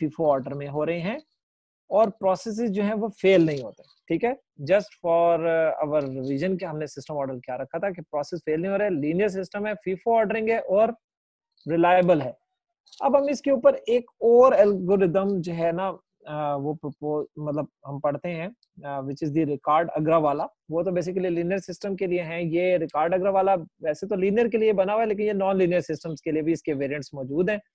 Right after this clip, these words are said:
और ये this is the algorithm जो कि professionally use होता है। वो दो अप्रोच है,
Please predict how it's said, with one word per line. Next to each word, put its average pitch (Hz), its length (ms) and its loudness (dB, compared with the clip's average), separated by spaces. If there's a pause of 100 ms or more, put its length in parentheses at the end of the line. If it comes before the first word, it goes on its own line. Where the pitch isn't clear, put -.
(280)
और 170 120 0
ये 196 160 2
this 196 260 -2
is 254 100 -2
the 214 300 -8
algorithm 220 480 2
जो 214 120 0
कि 214 100 -6
professionally 208 560 -2
use 175 380 4
होता 135 260 -8
है। - 40 -12 (480)
वो 208 100 0
दो 226 120 4
अप्रोच 220 640 4
है, 294 120 -6